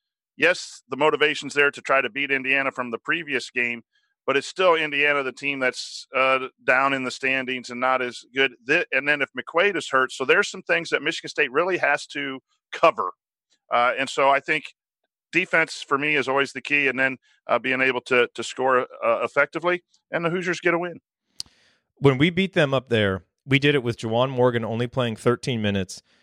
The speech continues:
Speaker 2: and with Rob Phinisee playing eighteen minutes, going oh for one from the field, having zero assists and five fouls. I mean, it's amazing. You, you know, you list some of those things out, and you would never think that we win that game.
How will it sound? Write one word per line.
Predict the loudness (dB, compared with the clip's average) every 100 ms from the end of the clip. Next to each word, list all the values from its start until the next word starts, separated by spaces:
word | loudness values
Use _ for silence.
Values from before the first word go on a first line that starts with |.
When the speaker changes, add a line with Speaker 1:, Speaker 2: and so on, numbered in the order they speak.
| _
Speaker 2:
and | -4
with | 2
Rob | 6 6 4
Phinisee | -2 -2 -4 -2
playing | 0 0 2
eighteen | 0 -2 -4 0
minutes, | 0 0 -2
going | -2 0
oh | 2 2
for | 2
one | 0 -2
from | -4 -6
the | -4
field, | 0 0 2
having | -2 -2
zero | -2 0 0
assists | -2 -6 -6
and | -6
five | -2 -2 -2
fouls. | -8 -10 -18 -20
I | _ _ _
mean, | 0
it's | 2
amazing. | 2 2 2 2 -4 -2
You, | -2 -4 -8
you | -4
know, |
you | -2 -2
list | 0 0 0
some | -2
of | 2
those | 0 0
things | -4 2
out, | 2 2
and | -2
you | -4
would | -4
never | -2 0 0 -2
think | -2 -4
that | -4
we | -4
win | -4 -2
that | -4 0
game. | 0 0